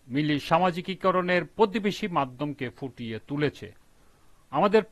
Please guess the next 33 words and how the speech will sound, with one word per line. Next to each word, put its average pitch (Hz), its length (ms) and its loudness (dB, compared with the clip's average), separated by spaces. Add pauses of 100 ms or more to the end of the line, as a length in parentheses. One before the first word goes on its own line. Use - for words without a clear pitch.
বাড়ির 185 380 8 (140)
আশেপাশে 185 520 0
যারা 143 200 0
বসবাস 131 420 -2
করে, 147 140 -6
তারা 131 220 0
হলো 127 140 0
আমাদের 113 320 -4
প্রতিবেশী। 156 480 -6 (140)
পাশাপাশি 135 480 -6 (140)
বাড়িগুলোর 135 520 -2 (240)
সমবয়সী 190 540 2
শিশুদের 196 520 -2
নিয়ে 185 180 0
একটি 160 180 -4
প্রতিবেশী 208 560 -2
দল 143 340 6
গড়ে 151 320 4 (100)
উঠতে 143 360 -2 (140)
পারে, 156 320 6
যার 147 280 6
মাধ্যমে 170 340 0
আমরা 131 220 2
পারস্পরিক 139 540 -2
সহযোগিতা, 190 680 2 (380)
সহমর্মিতা, 196 840 8 (180)
সমতা, 175 680 4 (200)
ঐক্য 180 500 0 (280)
প্রভৃতি 208 420 6
বিষয়ে 160 380 0 (220)
শিক্ষা - 340 2
অর্জন 139 300 4
করতে 113 420 -6